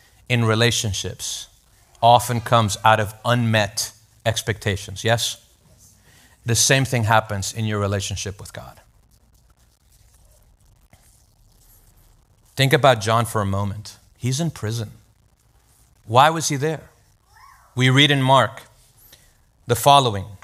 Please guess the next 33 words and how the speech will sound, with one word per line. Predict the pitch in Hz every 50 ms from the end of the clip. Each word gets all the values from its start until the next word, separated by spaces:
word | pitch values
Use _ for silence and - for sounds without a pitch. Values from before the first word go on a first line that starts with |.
| _ _ _ _
Herod, | - - 170 185 180 160 123 104 98 101 107 101 - -
who | 131 123
was | 120 120 107 107
ruling | 104 104 110 123 143 156 165 165 165 156 147
at | 139 127 113
the | - 107
time, | 98 - - 107 107 104 95 95 98 101 - _ _ _ _ - - - - - - - - - - - - - - - - - _ _ _ _ _ _ _ _ _ _ _ _ _ _ _ _ _ _ _
he | - 175 185 180
had | 170 143 123
given | 175 214 214 233 214
orders | - - 180 202 208 180 180 - - -
to | - 170 156
arrest | 147 143 143 156 160 - - - 127
John | 104 131 160 160 160 147 139 131 131 -
and | 131 131 127 127
to | 139 117
chain | - - - 156 160 170 175 175 151
him | 160 156 135
in | 120 110
prison | 110 - - - 170 160 131 104 104 95 92 110 113 98 - - _ _ _ _ -
on | 123 123 120
account | 117 117 - - 139 139 139 143 143 - - -
of | 127 113 -
Herodias, | - - 127 117 110 123 127 131 120 110 101 - - - - - - - - - _ _ _ _ _ _
his | _ - 120 107 101
brother | 98 98 117 120 123 123 120 127 127 127 127 - _
Philip's | - - - - - 117 107 104 101 98 - - - - _ _ _ -
wife, | 104 107 123 117 98 90 98 98 - - - - _ _ _ _ _ _ 117
because | 107 117 117 113 - 123 117 110 - -
he | 120 117 113
had | 104 98 101
married | 98 101 104 101 95 92 90
her. | - 101 123 -